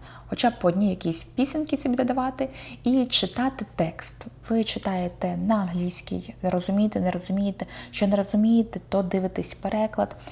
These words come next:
І незнайомі слова ви собі запам'ятовуєте. І ще бажано, якщо знаходити, бажано знаходити пісні, які вам подобаються,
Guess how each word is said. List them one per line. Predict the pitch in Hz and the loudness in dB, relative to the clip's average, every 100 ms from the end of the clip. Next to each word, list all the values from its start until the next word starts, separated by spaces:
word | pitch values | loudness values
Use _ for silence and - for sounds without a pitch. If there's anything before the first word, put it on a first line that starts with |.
| - - - | -16 -4 2
І | 320 285 | 6 8
незнайомі | 214 208 208 214 214 185 | 8 6 6 6 6 4
слова | - 233 277 359 | 0 -2 4 4
ви | 247 | 4
собі | 247 202 | 2 0
запам'ятовуєте. | 190 - 190 185 202 170 160 165 - - - - | 0 -4 -2 0 0 0 0 -4 -10 -12 -12 -6
І | |
ще | 196 - 302 | -2 0 2
бажано, | 240 180 180 180 190 196 190 | 2 2 2 2 2 2 0
якщо | 175 - - 220 202 - | 0 -2 0 2 0 -2
знаходити, | 180 190 214 190 - 180 | -2 0 2 0 -2 -2
бажано | 185 202 185 | -2 0 0
знаходити | 170 180 175 175 | -2 -2 -4 -4
пісні, | - - | -6 -4
які | 175 175 | -4 -2
вам | 165 | -4
подобаються, | - 240 359 104 - - | 0 0 4 2 2 -4